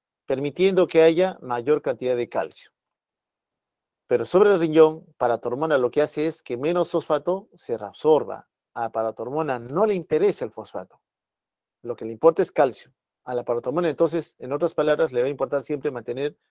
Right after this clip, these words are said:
los niveles de calcio incrementados, hasta que alcance cierto valor que, una vez censado por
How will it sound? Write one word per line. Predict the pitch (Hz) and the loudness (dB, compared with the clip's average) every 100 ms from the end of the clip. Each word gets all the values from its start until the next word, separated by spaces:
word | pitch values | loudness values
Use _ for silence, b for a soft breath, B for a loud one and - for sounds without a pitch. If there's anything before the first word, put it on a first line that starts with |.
| _ | _
los | - 113 | -16 -12
niveles | 117 131 151 151 | -4 0 0 0
de | |
calcio | 143 139 - - | 0 -2 -2 -6
incrementados, | - 123 113 110 110 120 - - _ _ - | -6 -8 -6 -6 -2 -2 -2 -8 _ _ 2
hasta | 180 190 185 | 4 6 4
que | 190 | 6
alcance | 185 185 156 156 | 6 6 0 0
cierto | 175 175 | -2 4
valor | 175 170 190 202 - _ _ _ _ | 6 6 4 2 -4 _ _ _ _
que, | 143 127 131 - | 0 0 0 -4
una | 165 170 | 0 2
vez | 160 175 | 4 2
censado | 175 165 190 175 151 | 0 2 6 6 6
por | - 127 123 | 2 0 -2